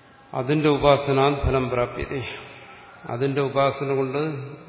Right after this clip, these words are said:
ഫലം പ്രാപിക്കുന്നു എന്ന്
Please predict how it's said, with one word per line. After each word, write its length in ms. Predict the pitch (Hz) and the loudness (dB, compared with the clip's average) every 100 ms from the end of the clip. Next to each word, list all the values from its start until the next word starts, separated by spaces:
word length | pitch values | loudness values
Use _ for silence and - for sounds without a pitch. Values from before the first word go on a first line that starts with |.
| 123 | -6
ഫലം 240 | 123 135 131 | -2 0 0
പ്രാപിക്കുന്നു 640 | 127 123 123 - 73 78 117 - - - - - - - - - - - - - - - - - - - - - - - - - - - - - - - - 143 | -2 -2 -2 -6 -6 -6 -8 -10 -18 -20 -20 -20 -20 -20 -20 -20 -20 -20 -20 -20 -20 -20 -20 -20 -20 -20 -20 -20 -20 -20 -20 -20 -20 -20 -20 -20 -20 -20 -8 0
എന്ന് 240 | 143 151 | 4 4